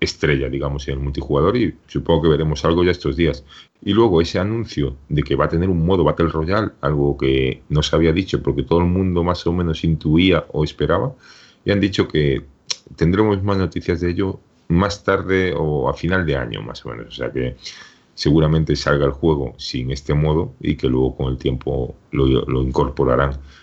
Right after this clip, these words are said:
En general, bien, es, a ver qué nos enseñan mañana.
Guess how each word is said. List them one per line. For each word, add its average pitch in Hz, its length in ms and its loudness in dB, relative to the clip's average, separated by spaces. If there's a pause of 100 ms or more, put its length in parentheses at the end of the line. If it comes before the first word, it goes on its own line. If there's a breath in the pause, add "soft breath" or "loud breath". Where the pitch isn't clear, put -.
(160 loud breath)
En 85 100 -2
general, 95 600 2
bien, 123 480 2
es, 73 160 -8 (120)
a 69 80 -2
ver 73 160 -2
qué 78 120 0
nos 73 240 -2
enseñan 76 440 -2
mañana. 87 440 -2